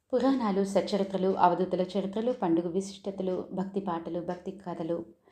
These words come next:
ఇలా నేను చేసే ప్రతి ఆడియో, ఇలా ఈ పురాణాలు చాలా, ఇప్పటివరకు నేను చాలా చాలా గ్రంథాలు చదివానండి. అన్నీ YouTube-లో ఉన్నాయి. రోజుకొక పావు గంట మాత్రమే ఉంటుంది.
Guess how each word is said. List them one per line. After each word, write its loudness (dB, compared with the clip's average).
ఇలా 6
నేను 6
చేసే -6
ప్రతి 0
ఆడియో, 0
ఇలా 6
ఈ 4
పురాణాలు 2
చాలా, 4
ఇప్పటివరకు 0
నేను 4
చాలా -2
చాలా 2
గ్రంథాలు -2
చదివానండి. 0
అన్నీ 4
YouTube-లో -2
ఉన్నాయి. 2
రోజుకొక 2
పావు 4
గంట 2
మాత్రమే 0
ఉంటుంది. 0